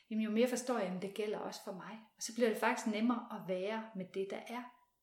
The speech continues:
Fordi jeg kan heller ikke blomstre hele tiden. Jeg kan heller ikke producere hele tiden. Jeg er også nødt til at gå i hvile. Jeg er nødt til at smide mine blade, og det kan jo være forskellige arbejdsopgaver og alt muligt andet, velvidende. Jeg ved ikke, hvad der kommer, men i tillid til, prøv at høre,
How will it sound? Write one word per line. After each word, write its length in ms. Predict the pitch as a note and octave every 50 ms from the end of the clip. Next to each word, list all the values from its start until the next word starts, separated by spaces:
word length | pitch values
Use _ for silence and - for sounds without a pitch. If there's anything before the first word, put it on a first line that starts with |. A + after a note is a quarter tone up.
| _ _ -
Fordi 300 | - - - A3 G#3+ G#3+
jeg 120 | A3 A3+ - -
kan 100 | B3 A#3+
heller 220 | C#4+ E4 D4 G3
ikke 140 | F#3 F3+ -
blomstre 480 | F3+ E3+ F3 F3 F3 - - - -
hele 300 | D#3 D#3 F3 F3 E3+ F3+
tiden. 320 | F#3 - - G3+ F#3+ F3 F3+
Jeg 80 | G#3
kan 100 | B3 B3
heller 160 | C4+ C#4 C#4 C4+
ikke 200 | C4+ C4+ - -
producere 540 | - G#3+ G3 F3+ - - - A#3 G#3 F3+ E3
hele 340 | D#3 D#3+ F3+ F#3+ F#3 F#3+ F#3+
tiden. 300 | - - G3 F#3 F3+ - - - - _ -
Jeg 80 | A#3
er 80 | A#3+ B3
også 180 | B3 B3 B3+ B3+
nødt 140 | B3+ B3+
til 80 | - A#3+
at 80 | A3 -
gå 80 | G3
i 100 | F#3 F3+
hvile. 400 | F3 F3 F#3 F#3 F#3 F#3+ F#3 F3
Jeg 80 | F#3+ A#3
er 40 | B3+
nødt 180 | C4 C4+ C4+
til 100 | - C4+
at 60 | B3+
smide 480 | - - - A3+ A#3+ B3+ C#4 D4+ D4+ D4
mine 280 | C4 A3+ G3 F#3 F3+ - - - - _ _ -
blade, 600 | A3+ A3 G#3 G#3 G#3 A3 B3 C4 C4 A#3+ - E3
og 100 | D#3+ F3+
det 100 | G3 A3
kan 100 | A3 A#3
jo 80 | G3 F#3
være 220 | F3 F#3 F#3 F3+
forskellige 640 | - F#3 - - - G#3 G3+ G3 F#3 F3 E3+ E3 D#3+ - - - - -
arbejdsopgaver 680 | - A3+ A3+ A3 F#3+ F#3+ - G3+ G3 - - F#3 F#3+
og 60 | F#3+
alt 200 | G3 G#3+ G3+ G#3
muligt 280 | A3 G#3+ G#3 F#3+ F#3 F3+
andet, 360 | F#3+ G3 G#3+ A3 A3 A3 - - - - _ _
velvidende. 680 | - G#3 A3 A#3+ A#3 A3 A3 A3 A3 A3 A3+ A#3 A3 G#3 - - - _ _ _ _
Jeg 120 | - D#3 D#3
ved 120 | A3 A3+
ikke, 140 | A#3+ B3 -
hvad 100 | F#3+ E3+
der 120 | - -
kommer, 440 | - - G#3 F#3+ F#3 E3+ D3+ D3 D3
men 160 | G3 F#3+ F#3 F#3
i 100 | F3+ -
tillid 440 | - - A#3+ B3 A#3 G#3 F3+ -
til, 260 | - - G3+ G3 G3+ - -
prøv 80 | F#3
at 120 | F#3 F#3+ F#3
høre, 80 | E3+